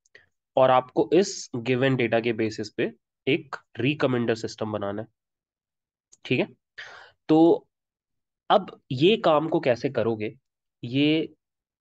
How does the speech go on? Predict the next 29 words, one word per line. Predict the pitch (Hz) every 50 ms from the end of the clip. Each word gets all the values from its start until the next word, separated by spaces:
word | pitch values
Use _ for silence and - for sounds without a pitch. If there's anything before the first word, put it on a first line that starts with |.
| _ -
करने | - 135 127 151 175 175
के | 165 143
लिए | 120 113 113
ना | 117 120
आपको | 117 113 _ - 139 160 - - _ -
vectors | 107 107 113 113 113 - - 131 127 123 -
का | - 127 127
इस्तेमाल | 127 - - 117 110 107 110 107
करना | 104 110 104 104 104
पड़ेगा। | 101 110 104 101 101 107 123 - _ _ _ _ _ _ _ _ _ _ _ _ _ _ _ _ _ _ _ _ _ _ _ _ _ _ _ _ -
So, | - - 135 139 143 147 147 - - - 131
जैसा | 127 151 139 156 156
कि | 170 170
मैंने | 165 165 165
आपको | 160 160 - 170 143
already | 127 123 127 139 143 135
बताया | 117 - 110 110 110 113
कि | 113 - 135 135 143 151 151 151 139
machine | 131 - - - 156 156
learning | 156 156 151 147 160 160 160 165 160 - 127
algorithms, | 120 120 123 127 135 135 135 139 135 139 135 135 - - - _ _ - -
they | 123 127 123 120
are | 123 117
not | 117 120 123 123 _ _ _ - 117
really | 113 113 117 120 120 120 113 113 117
good | 113 117 120 120 - _ _ _ _ _ _ _ _ _ _ _ _ _ _ _ _ _ _ -
to | 139 120 113
work | 113 113 123 120 -
with | 123 127 135 135